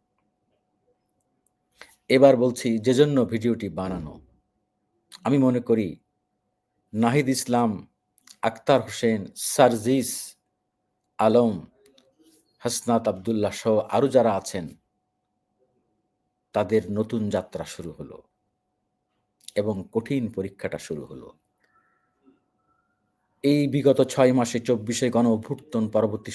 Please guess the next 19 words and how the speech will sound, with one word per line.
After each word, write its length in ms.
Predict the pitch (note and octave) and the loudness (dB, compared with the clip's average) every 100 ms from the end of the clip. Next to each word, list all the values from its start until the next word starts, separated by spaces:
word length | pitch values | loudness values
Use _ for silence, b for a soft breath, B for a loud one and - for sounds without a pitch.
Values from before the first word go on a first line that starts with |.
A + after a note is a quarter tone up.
| - | -2
সময়ে 320 | A2 A2 G2 - _ _ b b b b b b | 2 2 0 -6 _ _ b b b b b b
মানুষ 420 | G#2 A#2 B2 D3 D#3 - | 0 4 4 4 2 0
তাদেরকে 320 | C3+ C3 B2 B2 - | 0 0 0 -2 -2
এতদিন 280 | B2+ A#2+ C3 B2 A2+ | -2 2 2 0 0
যেভাবে 340 | B2+ C3 A#2 G2+ | 2 2 2 0
দেখেছে, 360 | A#2+ B2+ - E2+ - _ _ F#2+ F#2 | -2 -4 -6 -6 -8 _ _ -8 2
যেই 180 | C3+ C3+ | 2 2
দৃষ্টিভঙ্গিতে 640 | B2+ D3 - D3+ D3+ C3+ B2+ A2 | -2 -6 -6 -2 -2 -2 -4 -2
দেখেছে, 340 | A2+ G#2+ - - - _ _ _ _ _ _ _ _ _ _ | -4 -6 -12 -14 -18 _ _ _ _ _ _ _ _ _ _
এখন 280 | F2+ - A2+ G2 | -8 -4 -6 -6
কিন্তু 260 | G2 F2+ E2 | -8 -10 -10
আর 80 | - | -10
সেভাবে 280 | E2+ D2+ D2+ - | -12 -10 -12 -14
দেখবে 260 | C3 - - | -18 -18 -20
না। 80 | - _ _ _ _ _ _ _ _ _ _ _ _ _ _ _ _ _ _ _ _ _ _ _ _ _ _ - - | -20 _ _ _ _ _ _ _ _ _ _ _ _ _ _ _ _ _ _ _ _ _ _ _ _ _ _ -12 -6
এটা 160 | G#2 G2+ | 0 0
আপনাদের 280 | - F#2+ F2+ F2+ | -2 -8 -6 -6
মনে 160 | F2+ E2 | -6 -8
রাখবেন। 340 | D2+ - B2+ | -12 -16 -20